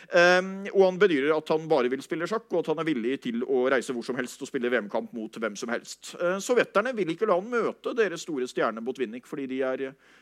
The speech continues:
rasende på Alekin politisk. Men så skjer det plutselig noe da, i mars nitten seksogførti. Eh, så går det en dag ut telegram fra London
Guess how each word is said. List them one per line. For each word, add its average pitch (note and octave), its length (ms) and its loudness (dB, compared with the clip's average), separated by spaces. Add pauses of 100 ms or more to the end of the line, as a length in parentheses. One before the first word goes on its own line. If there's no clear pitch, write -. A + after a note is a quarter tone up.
(160)
rasende E3+ 560 0
på F3 160 2
Alekin D3 280 0
politisk. - 640 -6
Men G3 100 -8
så B3+ 100 -10
skjer G#3 240 2
det A#3 120 -4
plutselig A#3 440 -6
noe G3+ 200 -2
da, B2 240 -2
i E3+ 80 -8
mars E3 320 -8
nitten C#3+ 300 -12
seksogførti. C#3+ 680 -2 (840)
Eh, D#3+ 440 6
så F#3 300 4
går C#3 220 4
det D3 140 2
en D3+ 160 -8
dag C3+ 320 2
ut C3 180 -6 (100)
telegram C#3+ 440 0
fra D#3+ 160 0
London D3+ 440 0